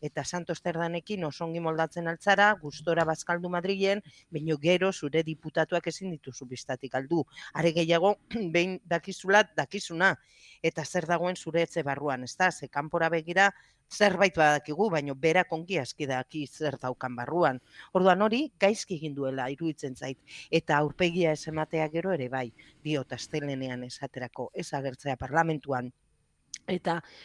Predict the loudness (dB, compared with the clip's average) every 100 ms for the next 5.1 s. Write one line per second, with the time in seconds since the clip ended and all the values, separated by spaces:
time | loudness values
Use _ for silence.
0 | -20 -14 -6 -2 2 4 4 0 0 0
1 | 0 0 0 0 0 0 -4 -8 -6 -6
2 | -6 -8 -4 -4 -4 2 2 2 -2 -20
3 | _ -12 -6 -4 -4 -6 -6 -6 -4 -2
4 | 0 0 -2 -6 -2 -2 -2 -4 -4 -2